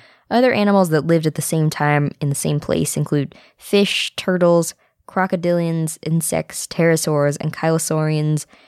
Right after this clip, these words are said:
hypsilophodonts, sauropods, such as Diamantinosaurus and Wintonotitan,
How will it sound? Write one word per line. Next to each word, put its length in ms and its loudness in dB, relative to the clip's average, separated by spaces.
hypsilophodonts, 920 -4
sauropods, 720 -2
such 340 -8
as 460 -8
Diamantinosaurus 1080 0
and 320 -4
Wintonotitan, 880 -4